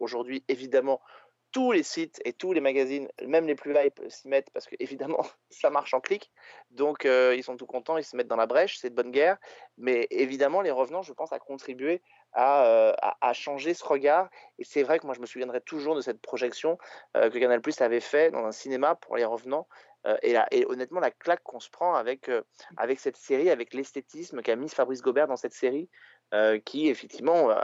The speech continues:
part d'un postulat, euh, assez basique, sans effets spéciaux, euh, sans rien, qui est de se dire, voilà, imaginons qu'un jour, euh, nos morts reviennent à la vie. Euh, qu'est-ce qu'on fait ? Comment on les gère ? Comment on gère ce retour-là ? Et, et, et c'est absolument, euh, redoutable. La saison deux est arrivée que deux, trois ans plus tard, en deux mille quinze.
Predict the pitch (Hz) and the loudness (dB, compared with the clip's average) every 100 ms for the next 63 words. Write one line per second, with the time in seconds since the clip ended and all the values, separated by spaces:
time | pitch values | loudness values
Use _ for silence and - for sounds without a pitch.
0 | - 113 117 117 131 - 135 143 117 117 | 0 0 0 -2 -6 0 2 4 4 2
1 | - 123 123 120 196 - - 170 151 143 | -2 -2 -2 -2 -8 -12 -8 -6 -6 -2
2 | 147 - 139 131 - 156 151 120 110 - | -4 -2 -6 -6 -2 2 4 4 2 -6
3 | - - - 135 147 151 185 - - _ | -20 -20 -8 -6 0 2 0 -2 -18 _
4 | - 139 120 117 147 175 127 123 156 147 | -4 -2 -2 0 0 2 2 2 2 -2
5 | 147 139 131 143 180 139 127 131 180 - | -6 -6 -6 -8 -2 -4 -2 0 0 -2
6 | - - - 117 117 117 143 156 143 165 | -10 -14 2 4 4 4 2 2 4 2
7 | 147 123 143 139 120 117 135 - _ _ | 2 0 0 2 2 2 -4 -16 _ _
8 | - - 107 107 156 - 139 - 160 - | -14 0 0 0 -4 -6 -8 -2 -2 0
9 | 135 143 135 127 117 127 156 - 120 127 | -4 -4 -2 -2 2 2 2 -4 -10 -8
10 | 110 139 139 - 127 120 - 120 131 - | -2 0 0 -4 -8 -6 -6 0 0 0
11 | - - _ - 113 117 120 120 127 - | -6 -20 _ -6 0 2 2 0 -2 2
12 | 135 - - 120 127 135 147 117 110 101 | 2 2 -6 -8 -2 0 2 2 4 2
13 | 107 127 143 135 147 170 147 120 - 131 | 2 0 -2 0 0 2 0 -4 -4 -12
14 | 139 156 139 131 127 - 123 139 180 - | -6 -6 -4 -6 -6 -10 -12 -2 -2 -2
15 | - 185 175 - 135 147 - 127 135 143 | -2 -2 -2 -8 0 0 0 -6 -8 -8
16 | 127 147 170 | -8 -4 -4